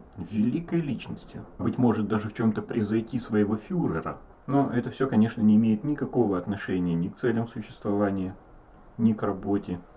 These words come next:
таких же структур, В тех странах, где они настоящие, где есть настоящее государство,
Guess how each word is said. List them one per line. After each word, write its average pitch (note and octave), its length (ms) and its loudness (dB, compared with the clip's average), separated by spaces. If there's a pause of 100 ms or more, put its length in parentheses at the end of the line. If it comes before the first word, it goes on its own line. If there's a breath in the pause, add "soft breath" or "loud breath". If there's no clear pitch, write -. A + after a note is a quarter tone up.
таких F#2+ 320 -4
же F2+ 120 -8
структур, A#2 600 -4 (300)
В - 20 -18
тех F2+ 140 -8
странах, G2 380 -2
где F2 160 -4
они D#2+ 120 -2
настоящие, D#2 680 -8 (160)
где F2 160 -8
есть - 160 -10
настоящее E2+ 560 -10
государство, - 640 -6